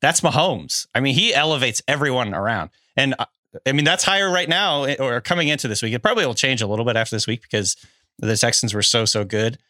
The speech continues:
Um, but I mean, the Texans are ninth in D V O A. So I don't know. I, I still, I, you make some very compelling points, though, I will be honest. It, Stroud, I think, is closer to an actual legit contender for the M V P than I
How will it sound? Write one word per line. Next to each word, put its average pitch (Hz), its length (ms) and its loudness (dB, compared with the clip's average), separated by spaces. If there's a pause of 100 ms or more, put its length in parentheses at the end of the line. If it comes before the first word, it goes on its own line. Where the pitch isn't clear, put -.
(260)
Um, 107 480 2
but 127 220 2
I 131 40 4
mean, 131 140 2
the 110 80 -2
Texans 147 380 0
are 104 80 0
ninth 123 260 0
in 90 80 -8
D 69 100 -14
V 65 140 -10
O 60 140 -10
A. 50 160 -16 (400)
So 101 480 0 (640)
I 135 100 4
don't 120 100 2
know. 104 100 0
I, 131 220 2
I 147 180 0
still, 196 520 0
I, 151 240 0
you 156 160 0
make 202 180 0
some 220 220 0
very 135 340 0
compelling 110 460 -4
points, 107 260 -2
though, 139 120 2
I 113 80 2
will 107 180 -2
be 104 100 -2
honest. 104 400 0 (220)
It, 135 300 -2 (640)
Stroud, 165 340 2
I 180 60 2
think, 175 180 -2
is 151 140 0
closer 151 380 0
to 165 160 0
an 123 360 0
actual 117 640 0
legit 107 380 -2
contender 110 480 -2
for 120 160 -6
the 101 140 0
M 104 100 0
V 107 120 -2
P 110 120 0
than 104 140 0
I 101 240 0